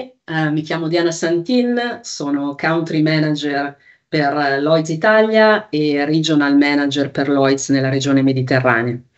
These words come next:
Eh, oggi ho il piacere e l'onore di, ehm, introdurre e moderare questo evento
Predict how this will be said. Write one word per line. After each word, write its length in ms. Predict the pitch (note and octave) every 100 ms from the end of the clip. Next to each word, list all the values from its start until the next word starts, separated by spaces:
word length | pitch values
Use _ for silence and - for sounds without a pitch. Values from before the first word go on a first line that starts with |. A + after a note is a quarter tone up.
| _ - - _ _ _
Eh, 260 | D#3+ D3+
oggi 480 | D3+ - A3 F#3+ F3+
ho 460 | E3+ E3+ D#3+ D3+ D3+
il 360 | D3 C#3+ C#3+ C#3+ C3+
piacere 400 | D#3+ - G3 F#3
e 40 |
l'onore 680 | D#3+ E3 E3 D#3 C#3 C3+ C3+
di, 500 | D3+ D#3 D3 C#3 -
ehm, 520 | C3+ C3+ C3+ C3+ C3+
introdurre 640 | C3 F#3+ F#3+ F#3 G3+ F3+ D3
e 60 |
moderare 840 | C#3+ D3+ F#3 F#3+ G#3 G#3 A3 A3+ -
questo 260 | D#3 D#3 D#3
evento 560 | D3+ C3 B2+ G3+ -